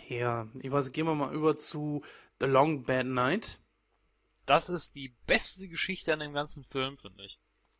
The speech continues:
Speaker 1: Findest du?
Speaker 2: Finde ich, ja. Weil dann dieses Pokerspiel mit dem Senator und,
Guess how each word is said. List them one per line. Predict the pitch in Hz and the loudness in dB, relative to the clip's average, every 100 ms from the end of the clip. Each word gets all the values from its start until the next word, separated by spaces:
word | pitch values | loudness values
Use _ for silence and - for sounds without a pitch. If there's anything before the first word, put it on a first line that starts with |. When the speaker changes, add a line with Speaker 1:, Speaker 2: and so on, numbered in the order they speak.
| _ _ - - | _ _ -16 -8
Speaker 1:
Findest | - 247 240 135 | 2 4 4 0
du? | 120 117 - - - | -8 -10 -20 -20 -20
Speaker 2:
Finde | - 208 139 | -4 -2 -2
ich, | 113 | -12
ja. | - - _ _ _ _ _ _ _ _ | -16 -18 _ _ _ _ _ _ _ _
Weil | 151 | 10
dann | 160 165 185 | 12 12 8
dieses | 185 160 | 2 -4
Pokerspiel | - - - 214 - - 202 202 | 0 2 4 2 0 -4 2 2
mit | 190 175 | 2 -4
dem | 160 160 | -6 -6
Senator | 143 143 160 185 - 175 165 143 | -6 0 2 2 2 4 4 2
und, | 143 143 | -6 -12